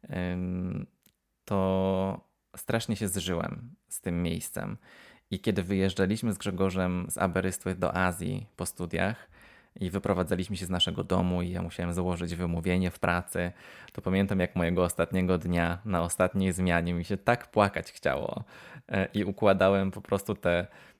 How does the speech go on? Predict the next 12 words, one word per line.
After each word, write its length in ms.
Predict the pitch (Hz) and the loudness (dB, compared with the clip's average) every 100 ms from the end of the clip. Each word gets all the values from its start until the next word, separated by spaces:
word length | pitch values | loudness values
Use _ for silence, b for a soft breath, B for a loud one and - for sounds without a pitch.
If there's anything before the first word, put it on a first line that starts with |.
| - | -6
pudełka 580 | 98 92 101 101 95 92 | 2 6 6 6 4 4
z 80 | |
zamrożonymi 680 | 90 92 92 92 95 95 92 | 4 4 4 4 4 2 2
kotletami 960 | - 98 98 90 92 90 90 90 98 - 95 | 0 0 2 4 4 4 2 0 -2 -4 -2
na 180 | 95 | 0
półkach 540 | 90 95 92 - 87 92 | 0 2 2 2 2 2
i 80 | 87 | 0
te 160 | 90 | 0
worki 380 | 85 98 95 95 | 6 6 6 0
z 60 | 90 | 2
mrożonym 540 | 90 87 90 90 90 | 2 2 2 2 4
groszkiem, 720 | 92 92 95 - 98 95 104 | 6 4 2 2 4 4 2